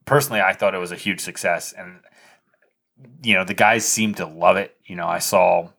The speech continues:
guys, and again, things that make me feel really old, but, like,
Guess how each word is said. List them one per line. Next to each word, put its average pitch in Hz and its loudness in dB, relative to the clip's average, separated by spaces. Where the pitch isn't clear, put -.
guys, 90 0
and 90 -4
again, 104 0
things 117 -2
that 101 2
make 98 -6
me 87 -10
feel 87 -6
really 85 -12
old, 78 -6
but, 87 -8
like, 82 -8